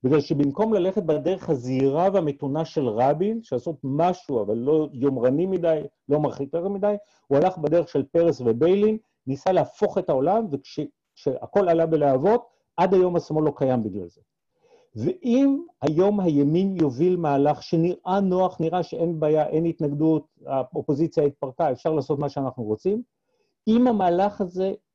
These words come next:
ייתקל בבעיות של, ב-, בהתמודדות של המציאות ש-, שכרגע אנשים לא רואים, שני דברים יקרו. אחד, מבחינה פוליטית, הוא יגרום נזק עצום לימין, שנ-, הימין שניצח בוויכוח הפוליטי הישראלי,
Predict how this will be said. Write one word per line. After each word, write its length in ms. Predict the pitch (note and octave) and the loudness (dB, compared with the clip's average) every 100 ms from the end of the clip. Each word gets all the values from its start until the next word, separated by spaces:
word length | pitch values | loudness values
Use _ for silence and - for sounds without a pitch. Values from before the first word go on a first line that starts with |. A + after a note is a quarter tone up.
| _ | _
ייתקל 640 | D3+ C#3+ - - E3 E3 D#3+ | -10 -4 -4 -2 0 2 0
בבעיות 800 | G#2 A#2+ G#2+ B2+ A2+ B2+ D#3+ D#3+ | 0 -2 0 0 2 4 2 0
של, 220 | - B2 | -8 -6
ב-, 320 | G2+ A#2 G2 | -4 -4 -2
בהתמודדות 640 | A#2 G#2+ A#2+ A#2 A#2+ F#3 F3+ | -6 -2 -2 0 2 0 -2
של 160 | D3 | -2
המציאות 380 | A#2+ A2 E3+ D#3+ | 0 0 -2 -2
ש-, 60 | C3+ - | -4 -6
שכרגע 480 | - - A#2+ C#3+ D3 - _ _ _ - | -8 -4 0 2 2 -2 _ _ _ -8
אנשים 320 | A#2+ C#3 C3 | -2 0 2
לא 80 | B2 | 4
רואים, 440 | A2 D3 A#3 C#4+ - _ _ _ _ _ _ _ _ _ | 2 2 -2 -4 -16 _ _ _ _ _ _ _ _ _
שני 220 | - G#3+ | -2 0
דברים 360 | G#3 D3+ G2+ | 2 2 0
יקרו. 280 | F#2 - F#2 _ _ _ _ _ | -4 -10 -16 _ _ _ _ _
אחד, 460 | - D#2 - G#3+ D3 E2+ | -6 -4 -2 0 0 -2
מבחינה 460 | G#2+ C#3 - D#3 F3 | -6 -6 -4 -2 -2
פוליטית, 800 | - D#3+ E3 G#3 G#3 A#2 - _ | 0 2 4 4 2 -6 -8 _
הוא 160 | _ E3 | _ 0
יגרום 720 | D3 C3+ B2+ C#3 D#3 F#3+ F#3 - | 0 -2 2 4 4 2 0 -6
נזק 520 | B2 D3 F3+ E3 E3+ - | -2 2 2 2 -2 -4
עצום 460 | C3 - - A#3 E3+ | -12 -12 -2 0 2
לימין, 360 | C#3 D3+ G3+ | 2 2 0
שנ-, 300 | - D#3 D#3 | -4 -6 -4
הימין 320 | C#3+ D#3 A3 | -2 -2 -2
שניצח 640 | A3+ G3 F3 - - G#3+ G#3 | -2 -2 -4 -2 0 0 -2
בוויכוח 480 | D3+ C#3 C#3+ F#3+ F3+ | -6 -4 -4 -2 -2
הפוליטי 360 | D#3+ D#3+ D#3 D#3 | -4 -4 -4 -4
הישראלי, 460 | C#3 - C3+ G#2+ | -6 -4 -4 -4